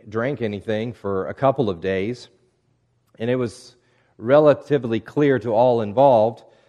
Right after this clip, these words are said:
uh, that he was in the active stage of dying. Now, my meeting with this man proved to be a little bit strange, though, because obviously he felt the need to make funeral arrangements. He set up the appointment with me. He came. He was meeting with me. He was picking out a casket and so on.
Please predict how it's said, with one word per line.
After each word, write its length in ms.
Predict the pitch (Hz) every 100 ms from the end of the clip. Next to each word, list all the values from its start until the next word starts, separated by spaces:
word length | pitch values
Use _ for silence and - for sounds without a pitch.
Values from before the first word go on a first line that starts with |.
| _ _ -
uh, 200 | 98 92
that 200 | 101 98
he 180 | 123
was 280 | 127 110 101
in 240 | 120 120 107
the 120 | 104
active 480 | 113 113 - 98 - _ _
stage 360 | _ - 110 87
of 120 | 82
dying. 260 | 101 78 67 _ _ _ _ _ _ _ _ _ _ _ _ _ _ _ _ _ _ _
Now, 180 | 107 113
my 140 | 123
meeting 260 | 165 226 170
with 120 | 113
this 160 | 110
man 200 | 131 123
proved 320 | 113 139 131 110
to 60 |
be 160 | 104 120
a 100 | 107
little 220 | 127 156
bit 180 | 135 -
strange, 520 | - 165 190 139 85
though, 260 | 85 82 78
because 720 | - 87 - 101 95 - - _ _ _ _ _ _ _ _ _ _ _
obviously 440 | 143 180 156 135 110
he 120 | 120
felt 320 | - 175 208
the 80 | 117
need 220 | 113 117
to 80 | 104
make 340 | 117 123 -
funeral 300 | - 120 107
arrangements. 500 | 98 98 98 117 143
He 80 | 104
set 240 | - 127
up 160 | 143 131
the 120 | 107
appointment 460 | 95 - 101 73 92
with 160 | 90
me. 180 | 92 101
He 120 | 120
came. 420 | 82 104 110 147 131
He 120 | 95
was 160 | 85
meeting 260 | 98 127 131
with 180 | 123 98
me. 340 | 107 127 139
He 120 | 123
was 220 | 90 87 -
picking 320 | 143 131 104
out 160 | 104
a 40 | 95
casket 600 | 117 120 123 - 123 98
and 100 | 87
so 300 | 127 120 123
on. 200 | 120